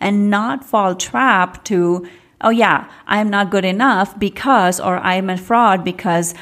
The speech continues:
of these, these, these things that have happened," or how I have, um, put something on my resume that is not entirely true or whatever, right? Like, you may come up with thousand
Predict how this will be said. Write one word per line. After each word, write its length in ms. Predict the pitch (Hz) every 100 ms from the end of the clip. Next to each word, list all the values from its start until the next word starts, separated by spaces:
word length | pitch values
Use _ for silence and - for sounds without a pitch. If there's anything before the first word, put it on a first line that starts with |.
| - -
of 260 | 175 180
these, 260 | 175 196 190
these, 260 | 180 175 175
these 240 | 175 170
things 260 | 180 165 160
that 140 | 143
have 140 | 151 -
happened," 640 | - 233 175 135 127 170 - -
or 460 | - 175 165 165 170 -
how 380 | - 202 175 175 -
I 160 | 175
have, 520 | 170 160 156 156 160 160
um, 500 | 156 156 160 156 - - - _ - -
put 220 | - 208 208
something 340 | 190 180 175
on 100 | 170
my 100 | 170
resume 680 | 175 254 220 233 208 196 190
that 180 | 175 165
is 200 | 160 -
not 360 | 190 196 190 180
entirely 1200 | 175 170 - 170 175 170 160 160 160 160 156 - -
true 640 | - 330 277 254 247 240
or 120 | 175
whatever, 580 | 185 277 254 170 123 -
right? 180 | 208 214
Like, 220 | 180 175
you 140 | 208
may 180 | 233 208
come 300 | 202 - 208
up 160 | 190 190
with 160 | 175
thousand 720 | - 175 180 180 180 180 185